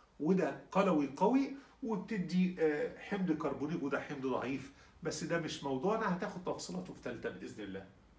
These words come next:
تاني حاجه ان كربونات الصوديوم تنصهر بالحراره ولا تتحلل. افتكر كده، كربونات الاقلاء،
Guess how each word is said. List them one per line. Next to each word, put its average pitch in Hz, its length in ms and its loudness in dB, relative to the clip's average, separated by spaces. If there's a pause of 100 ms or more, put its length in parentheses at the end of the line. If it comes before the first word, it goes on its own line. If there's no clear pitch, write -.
(880)
تاني 247 300 8
حاجه 143 400 -2 (280)
ان 190 220 2
كربونات 190 420 4
الصوديوم 226 500 -2
تنصهر 226 640 6
بالحراره 190 520 4
ولا 196 280 8
تتحلل. 131 800 0 (100)
افتكر 143 500 -4
كده، 156 240 -2 (260)
كربونات 151 420 0
الاقلاء، 160 680 2